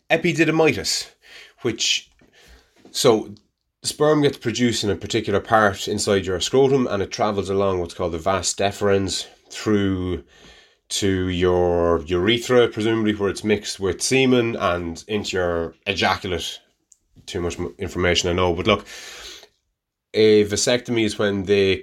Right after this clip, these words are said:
cut the vas deferens, that tube that carries the sperm out. They cut that, they sever it, and they seal up the ends. So there can be,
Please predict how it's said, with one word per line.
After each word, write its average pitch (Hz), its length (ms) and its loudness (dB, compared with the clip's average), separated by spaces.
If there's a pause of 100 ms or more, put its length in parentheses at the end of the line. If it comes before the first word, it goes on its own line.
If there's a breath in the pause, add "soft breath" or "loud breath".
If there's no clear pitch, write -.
cut - 400 0 (260)
the 101 160 0
vas 92 320 2
deferens, 87 480 -2
that 92 220 -4
tube 101 400 -2
that 82 100 -6
carries 90 400 0
the - 80 -10
sperm 82 720 -2 (220)
out. 85 400 -2 (720 loud breath)
They 104 100 0
cut - 320 4
that, 69 220 -6
they 85 80 -6
sever 80 400 -2
it, - 120 -16 (400 loud breath)
and 90 220 0
they 82 80 2
seal 98 380 2
up 82 100 -6
the 90 140 0
ends. 82 340 -4 (160 loud breath)
So - 180 -2
there 90 180 -2
can 98 220 -2
be, 98 260 0